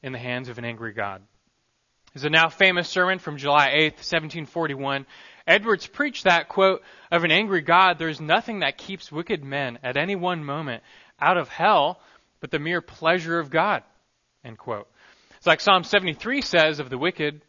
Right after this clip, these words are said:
verse eighteen, "Surely you set them in slippery places. You cast them down to destruction.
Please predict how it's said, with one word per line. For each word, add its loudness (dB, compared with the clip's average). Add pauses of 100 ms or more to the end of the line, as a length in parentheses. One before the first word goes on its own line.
verse -6
eighteen, -8 (540)
"Surely 0
you -4
set 0
them -2
in -10
slippery -4
places. -8 (360)
You -14
cast -2
them -10
down -6
to -16
destruction. -6